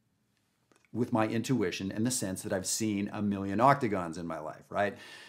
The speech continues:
So that is where we're getting to. So I want you to think about this idea of n-, getting away from just sort of thinking about what's the right button to push next and start developing this deeper idea of what am I hearing?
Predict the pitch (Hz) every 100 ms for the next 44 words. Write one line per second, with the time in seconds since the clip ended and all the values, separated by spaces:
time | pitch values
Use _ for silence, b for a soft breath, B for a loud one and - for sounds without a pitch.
0 | B 123 95 131 160 165 151 110 123 127
1 | 117 107 107 101 - 85 101 - 101 95
2 | 110 170 - 120 104 120 - 107 - 127
3 | 190 185 185 185 165 131 107 113 104 -
4 | 110 107 101 127 104 107 107 123 135 131
5 | 117 123 135 143 120 104 117 - 131 123
6 | 104 B B B B - 127 139 120 -
7 | 120 - - 117 101 107 120 120 - -
8 | - 98 120 120 117 95 - - - -
9 | 101 - 92 85 - - - 123 - 160
10 | 185 190 170 135 123 127 123 110 - 143
11 | 117 156 170 107 - 90 90 85 92 82
12 | 87 - b b b - 104 101 98 -
13 | 85 107 117 104 92 - - 120 147 82